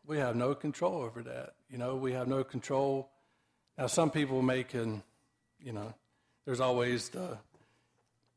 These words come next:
what-if situations, but for the most part,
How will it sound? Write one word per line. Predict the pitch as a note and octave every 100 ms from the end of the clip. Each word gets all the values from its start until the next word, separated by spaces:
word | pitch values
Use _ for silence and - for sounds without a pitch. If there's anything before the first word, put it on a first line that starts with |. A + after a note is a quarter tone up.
| _ -
what-if | C#3+ B2+ C3+ -
situations, | B2 A2 A2+ A2+ A#2 - A#2+ A#2
but | C3 B2
for | C3
the | B2
most | D3 D3 - -
part, | D3+ C#3 A#2+ B2+